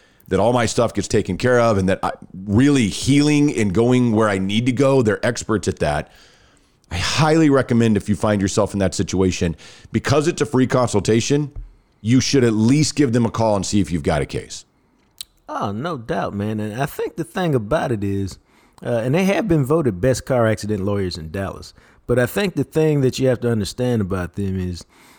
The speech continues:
Speaker 2: their expertise goes a, goes a lot of ways in a lot of different places. And so it's basically if you've been injured somewhere, somehow,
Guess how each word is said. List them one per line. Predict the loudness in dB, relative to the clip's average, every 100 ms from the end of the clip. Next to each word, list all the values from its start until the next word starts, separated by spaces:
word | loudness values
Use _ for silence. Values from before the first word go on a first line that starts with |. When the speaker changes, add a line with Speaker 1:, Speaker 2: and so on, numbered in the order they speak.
| _ -8
Speaker 2:
their | 0 2
expertise | 0 -2 -6 -2 -2 0 -2
goes | 0 -2 -2
a, | -6 -6
goes | -2 0 0
a |
lot | -2 0 -2
of | -2
ways | -4 -4 -6
in | -8
a | -6
lot | -6 -6
of | -10
different | -12 -14
places. | -10 -10 -10 -12 -10
And | -10 -4
so | 0 0
it's | 0
basically | -2 0 2 0 -2 0 -2
if | -2
you've | -2 0
been | 0 0
injured | 0 0 0 -2 -6 _ _ _
somewhere, | -8 0 2 4 4 4 4 2
somehow, | -2 -2 0 0 0 -2 -2 -4